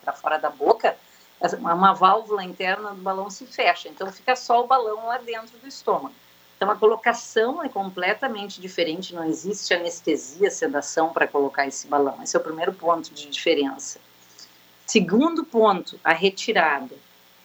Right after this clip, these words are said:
que foi assim o que realmente me chamou a atenção, ah, nesse balão específico, porque não precisa fazer uma endoscopia,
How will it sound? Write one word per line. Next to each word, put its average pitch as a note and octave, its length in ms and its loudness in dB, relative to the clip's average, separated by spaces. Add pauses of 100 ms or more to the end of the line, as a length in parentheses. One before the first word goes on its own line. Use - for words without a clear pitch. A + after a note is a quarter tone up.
(240)
que F#3 100 -18
foi G3 380 4
assim G3 400 -2
o F#3+ 60 -6
que F#3+ 280 -2
realmente G3+ 520 -2
me G#3 100 -2
chamou F#3+ 300 2
a G3 40 4
atenção, F3 680 -2 (680)
ah, C#3 1000 2
nesse C#3+ 260 -4
balão D3+ 340 0
específico, D#3+ 960 -4 (540)
porque F#3 560 4
não A#3 280 4
precisa A#3 720 2
fazer F3+ 500 2
uma E3 160 -4
endoscopia, E3 1080 0